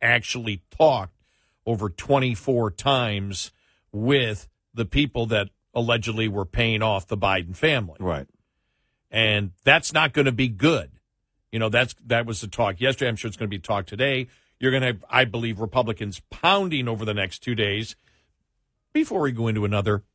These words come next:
Speaker 1: mildly hot weekend.
Speaker 2: Mm-hmm.
Speaker 1: And then Monday, right out of it, the Devon Archer closed testimony.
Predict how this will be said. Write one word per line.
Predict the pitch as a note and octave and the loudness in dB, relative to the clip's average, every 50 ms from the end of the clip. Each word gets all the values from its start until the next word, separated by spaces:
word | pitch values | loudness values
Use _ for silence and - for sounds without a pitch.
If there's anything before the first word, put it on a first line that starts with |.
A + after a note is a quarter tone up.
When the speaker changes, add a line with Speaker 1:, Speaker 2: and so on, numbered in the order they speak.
| _ - | _ -12
Speaker 1:
mildly | D#4 D#4 D4+ C#4+ C4 G#3+ E3+ C3 G#2+ G2 G2+ - F#2+ | -4 0 2 2 2 2 2 0 -2 -4 -4 -4 -2
hot | E2+ - G2 F#2 - - | -2 0 -2 -2 -2 -4
weekend. | G2+ G2+ F#2+ F2 - G#2+ A2 B2 A2+ E2 - _ - | -4 -4 -4 -2 0 0 2 2 0 -4 -10 _ -8
Speaker 2:
Mm-hmm. | F#2+ F#2+ G2 F#2 F2+ F2+ G2+ G#2+ G#2 - | -4 -4 -2 -2 -2 -2 -2 -2 -2 0
Speaker 1:
And | - C3 C3+ | 0 0 2
then | C3+ C3+ B2+ B2 - _ _ _ _ _ _ _ _ _ _ | 2 0 -2 -4 -8 _ _ _ _ _ _ _ _ _ _
Monday, | - D3 D3 D3+ E3 E3 D3+ C#3 C3+ | -6 -2 2 2 2 2 2 0 0
right | B2 B2 C3+ C#3 C3 | 2 2 2 2 4
out | C#3+ D3+ D3 C3 | 2 2 2 2
of | A2+ G2 | 0 0
it, | A2 G#2+ G#2 - _ _ _ _ _ - | -2 -2 -4 -6 _ _ _ _ _ -4
the | A2+ | 0
Devon | A2+ A#2+ A#2+ A2+ A#2+ A#2 | 2 2 2 2 2 0
Archer | A#2+ A#2+ A#2 A2 - - G2 F#2+ G#2 - _ _ _ _ _ _ _ _ _ _ _ _ _ _ _ _ _ _ _ _ | 0 0 0 -2 -6 -10 -10 -12 -12 -14 _ _ _ _ _ _ _ _ _ _ _ _ _ _ _ _ _ _ _ _
closed | - - A#3 C4 B3+ A3+ - - - | 2 4 4 4 4 2 -4 -2 0
testimony. | E3 C3+ A#2 - - B2+ A2+ G#2+ G#2+ G#2+ G#2+ A2 G#2+ | 0 0 0 -2 -6 -4 -2 -2 0 0 -2 -2 -4